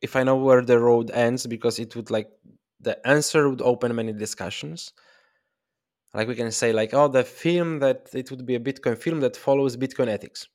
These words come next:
What is the Bitcoin ethics? How def-, do we define what is good, what is bad? Is it, like, uh, expenditure of energy? Or maybe there would, we can imagine some,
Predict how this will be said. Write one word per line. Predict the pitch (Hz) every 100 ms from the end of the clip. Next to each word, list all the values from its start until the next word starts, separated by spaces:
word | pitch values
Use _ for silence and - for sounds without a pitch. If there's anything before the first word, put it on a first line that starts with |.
| _ _ _ _ _
What | - 110
is | 113
the |
Bitcoin | 110 110 113
ethics? | 113 - - - _ _ _ _ _ _ _
How | - 117
def-, | 117 113 -
do | 113 117
we | 120
define | 110 - 123 123 123 120 -
what | 120
is | 117 110
good, | 131 117
what | 113
is | 113
bad? | 107 110 101 - -
Is | 120
it, | 131
like, | 127 120 -
uh, |
expenditure | 117 113 110 - - 135 131 131 143 127
of | 120
energy? | 127 127 127 113 143 175 - - -
Or | 127
maybe | 135 131
there | 143 147
would, | 131 127 151 123 110 _ _
we | 135 143
can | 143
imagine | 135 131 139 131
some, | - 123 123